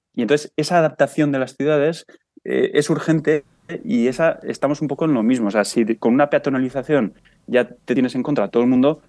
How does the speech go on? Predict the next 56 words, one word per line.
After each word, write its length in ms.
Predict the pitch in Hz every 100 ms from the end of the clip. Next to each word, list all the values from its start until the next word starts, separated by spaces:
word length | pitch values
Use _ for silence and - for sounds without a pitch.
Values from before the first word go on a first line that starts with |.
| _
con 140 | 113
esto 160 | 113 131
que 40 |
estoy 180 | 131 127
diciendo 280 | 123 131 -
ni 140 | 127
te 100 | 117
cuento. 340 | - 110 - - -
Porque 200 | 104 117
es 60 |
que 100 | -
ni, 100 | 139
ni 260 | 113 120 113
siquiera 400 | - 104 123 139
los 140 | 135
que 60 | 135
están 180 | 131 127
a 40 |
favor 240 | 131 135 113
de 60 |
la 80 | 95
movilidad 220 | 92 95
sostenible 400 | 117 - 117 131
entienden 420 | 151 104 143 135 95
este 160 | -
mensaje. 460 | 98 90 127 - 104 _ _ _ _ -
O 40 |
sea, 120 | 98
yo 80 | 104
estoy, 220 | 101 127 123 - -
eh, 200 | 58 -
lo, 380 | 117 - 123 113
lo 140 | - 110
que 60 |
estoy 160 | 82 127
hablando 300 | 127 135 135
es 100 | 156
de 100 | 120
generar 340 | - 107 98
infraestructuras 420 | 127 131 127 139 131
verdes 260 | 131 127
y 20 | 127
azules 340 | 120 131 143
dentro 240 | 135 156
de 60 | 123
las 120 | 101
ciudades, 540 | - 110 110 107 - - _ _ _ _
que 120 | - 123
es 120 | 127
un 60 |
poco 280 | 151 151 160
la 140 | 135 107
línea 220 | 120 131
que 120 | 120
lleva 180 | 117 113
Vitoria, 520 | 107 104 180 139 92